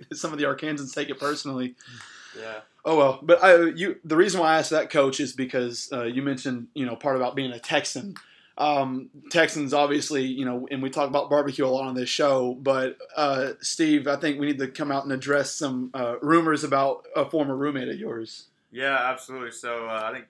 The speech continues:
Speaker 2: it was two episodes ago, uh, Sandy brought up that, um, there was some football, a former player who didn't want barbecue anymore, and, uh, y'all, uh, said that it was,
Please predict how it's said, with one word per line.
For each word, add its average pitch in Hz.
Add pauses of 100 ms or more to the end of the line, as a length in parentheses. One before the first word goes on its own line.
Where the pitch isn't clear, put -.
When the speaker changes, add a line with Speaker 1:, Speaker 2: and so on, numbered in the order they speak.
Speaker 2:
it 131
was 117
two 147
episodes 156
ago, 156 (100)
uh, 120 (100)
Sandy 123
brought 113
up 113 (100)
that, 104 (100)
um, 98 (500)
there 117
was 113
some 110
football, 117
a 117
former 117
player 113
who 117
didn't 110
want 107
barbecue 107
anymore, 107
and, 104 (100)
uh, 98 (680)
y'all, 107 (260)
uh, 101
said 107
that 107
it 107
was, 107